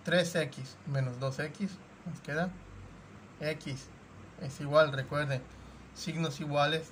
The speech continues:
se suman y se conserva el signo, por lo tanto, menos cuatro menos cinco los voy a sumar, cuatro más cinco nos da nueve y conservo el signo negativo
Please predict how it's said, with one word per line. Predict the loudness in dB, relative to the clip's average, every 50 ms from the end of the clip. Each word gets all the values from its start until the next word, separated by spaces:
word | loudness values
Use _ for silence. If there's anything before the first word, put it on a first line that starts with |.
| -14 -12
se | -6 -4 -4 -4
suman | -4 -2 -2 0 0 0 0
y | -2
se | -4 -6 -6
conserva | -4 -6 -4 -2 -2 0 0 0 0
el | 0
signo, | -2 -2 -2 0 0 0 -2 -2 -6 -14 -18 -20 -20 -20 -16 -10 -4
por | -2 -2
lo | 0
tanto, | 2 4 2 2 2 -2 -4
menos | -4 -2 -2 0 0 0 -2 -4 -6 -6 0
cuatro | 2 2 2 2 2 0
menos | 2 2 2 2 0 -2
cinco | -4 -4 -4 -2 -2 -2
los | -2 -2
voy | -2 -2
a | -2
sumar, | -2 -2 0 4 4 4 4 4 0 -10 -20 -20 -20 -20 -20 -20 -20 -20 -20 -16 -2 2
cuatro | 2 2 2 2 -2
más | -2 -2 -4
cinco | -4 -6 -6 -6 -4 -2 -2 0
nos | 0 0 0
da | 0 0
nueve | 2 2 2 4 4 4 2 0
y | -2 -4
conservo | -2 -2 -2 0 0 -2 -2 -2 -4
el | -4
signo | -4 -4 -4 -2 -2
negativo | -2 -4 -6 -6 -8 -10 -12 -12